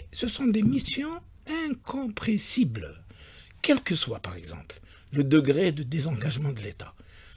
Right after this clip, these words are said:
L'État ne peut se délester de ces trois prérogatives. Alors, la défense nationale en est une, et elle est exercée par le président de la République. Et elle a des caractéristiques qui sont définies dans la Constitution.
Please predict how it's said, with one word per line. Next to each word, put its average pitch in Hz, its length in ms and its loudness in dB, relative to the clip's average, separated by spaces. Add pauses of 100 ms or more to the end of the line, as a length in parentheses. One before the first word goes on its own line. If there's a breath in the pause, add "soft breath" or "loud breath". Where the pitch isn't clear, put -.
L'État 147 300 0
ne 120 120 0 (140)
peut 80 160 -4 (720)
se - 280 -2 (340)
délester 180 520 0 (460 soft breath)
de 101 80 -4
ces 117 160 -4
trois 135 280 -4
prérogatives. 107 680 -6 (300 loud breath)
Alors, - 180 -8
la 120 120 0
défense 131 380 -2
nationale 202 520 -4 (520 soft breath)
en 214 140 12
est 208 220 10
une, 139 180 8 (320 soft breath)
et - 300 8
elle 156 160 12
est - 160 4
exercée 156 500 -2 (220)
par 143 120 6
le 151 80 2
président 156 380 0
de 175 60 0
la 170 60 -2
République. 135 420 -8
Et 220 60 0
elle 254 120 2
a 359 80 0
des 320 120 0
caractéristiques 277 920 -6 (460 loud breath)
qui - 80 -8
sont 135 100 0
définies 190 420 2
dans 277 120 -4
la 262 80 -4
Constitution. - 640 -8